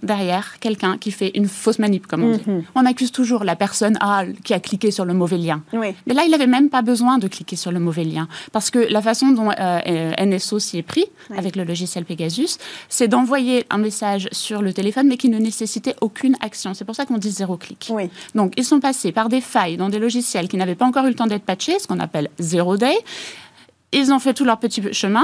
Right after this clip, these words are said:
Speaker 1: jusqu'à envoyer des messages qui n'ont pas besoin d'être cliqués, qui s'appelle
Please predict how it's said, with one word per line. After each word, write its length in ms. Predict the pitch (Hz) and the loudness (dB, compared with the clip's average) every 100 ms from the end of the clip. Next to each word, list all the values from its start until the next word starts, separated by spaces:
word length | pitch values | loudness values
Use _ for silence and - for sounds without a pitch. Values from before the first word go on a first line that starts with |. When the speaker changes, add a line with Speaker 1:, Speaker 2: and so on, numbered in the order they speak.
| 392 | 2
Speaker 1:
jusqu'à 340 | 262 262 254 240 | 0 0 2 2
envoyer 320 | 226 247 233 | 2 0 2
des 140 | 220 | 2
messages 520 | 226 233 247 233 208 | 0 0 0 0 -2
qui 140 | - 214 | -2 0
n'ont 240 | 202 190 | 0 -2
pas 220 | 196 277 | 0 2
besoin 360 | 240 226 208 214 | 2 0 0 0
d'être 220 | 202 196 | 0 -4
cliqués, 400 | - 208 208 294 466 - _ _ _ _ _ _ _ _ _ | -2 -2 0 0 0 -6 _ _ _ _ _ _ _ _ _
qui 100 | - | -4
s'appelle 440 | 208 185 185 294 | 0 0 2 2